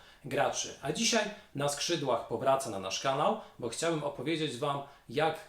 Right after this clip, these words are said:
wygląda i później, czy warto w ogóle sięgać po tryb jednoosobowy zaszyty w tym tytule. Wingspan bowiem jest grą, w którą możemy zagrać także solo. I dzisiaj chciałem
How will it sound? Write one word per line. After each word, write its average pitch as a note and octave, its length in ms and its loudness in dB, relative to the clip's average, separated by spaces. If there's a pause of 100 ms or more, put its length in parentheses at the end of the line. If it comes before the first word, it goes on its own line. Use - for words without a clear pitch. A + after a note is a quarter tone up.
wygląda D3 840 2
i D#3+ 60 -10
później, A#2+ 640 -4
czy - 120 -4
warto C#3 360 2
w A2+ 80 -8
ogóle A2 300 -4
sięgać F3+ 440 -2
po - 160 0
tryb B2+ 300 -2 (160)
jednoosobowy B2 1000 0
zaszyty G2+ 440 -6
w - 60 -18
tym F2 200 -10 (400)
tytule. C#3 380 0 (380)
Wingspan F3+ 600 0
bowiem D#3 360 0
jest D3+ 240 -4
grą, C3 260 0
w - 80 -10
którą C3+ 300 -6
możemy B2 320 0
zagrać G2 360 -2
także A2+ 400 -2 (180)
solo. - 600 4 (360)
I D#3 100 -6
dzisiaj A3+ 320 2
chciałem D#3 300 0